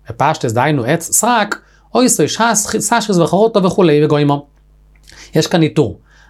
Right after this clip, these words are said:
אז צריך להיות כתוב, "רק עץ אשר לא יהיו מאכל." מה זה אשר תדע כי לא עץ מאכל? רק עץ אשר תדע, אבל לומר זה לא מאכל. מסביר רש"י, ואוכל כומר, "רק עץ אשר תדע", דהיינו, "אם אינך יודע קרוב למצור אלא הוא",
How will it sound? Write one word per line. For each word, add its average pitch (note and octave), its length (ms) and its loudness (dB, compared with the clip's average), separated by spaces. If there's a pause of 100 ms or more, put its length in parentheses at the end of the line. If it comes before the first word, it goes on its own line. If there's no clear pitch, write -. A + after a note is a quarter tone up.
אז C#3+ 120 0
צריך E3+ 200 -2
להיות D#3+ 120 -2
כתוב, D#3 440 2 (300)
"רק G#3 320 0
עץ C3+ 460 -2
אשר F3+ 220 -2
לא B3+ 160 2
יהיו G#3 160 2
מאכל." A3 360 0 (160)
מה D3+ 140 0
זה F3+ 120 0
אשר C3+ 240 -2 (180)
תדע A#3 440 2
כי G#3 140 -2
לא F#3 80 2
עץ D#3+ 180 0
מאכל? C#3+ 320 -2 (640)
רק F#3+ 220 2
עץ G#3+ 200 0
אשר G#3 220 0
תדע, F#3 400 2
אבל F3+ 140 2
לומר F#3+ 280 2
זה F3+ 180 2
לא G3 140 2
מאכל. F3+ 480 2 (600)
מסביר D#3 380 2
רש"י, F#3+ 320 2
ואוכל G3 280 2
כומר, A2 280 -4 (380)
"רק F3 380 0
עץ C#3 220 -4
אשר D#3 380 0
תדע", D#3 680 0
דהיינו, D3 380 -2 (300)
"אם E3+ 140 4
אינך D#3 400 0
יודע D3+ 280 0
קרוב D3+ 360 -2
למצור D3+ 500 0
אלא D3+ 120 2
הוא", D3 560 2